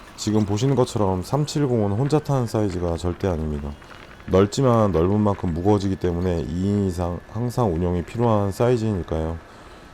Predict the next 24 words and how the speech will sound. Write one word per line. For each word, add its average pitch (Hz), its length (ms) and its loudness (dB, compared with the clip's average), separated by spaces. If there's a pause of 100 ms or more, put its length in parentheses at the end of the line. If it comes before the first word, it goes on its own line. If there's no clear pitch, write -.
(160)
일 147 140 2
인 170 140 4
운용 117 300 4
시에는 107 440 2
삼백십 151 520 -2
사이즈 123 380 2
이하로 92 480 2 (520)
세팅을 139 440 2
하시면 104 500 2
보다 98 180 4
편안하게 139 560 0
낚시 82 320 -2
다니실 87 220 -4
수 - 480 -8
있을 90 220 -2
것 92 160 -2
같습니다. 76 420 -6 (880)
후미 196 220 4
쪽에 165 240 6
달려있는 107 720 4
선회기 135 360 2
엔진은 95 460 0
십팔 156 320 0
마력입니다. 98 600 0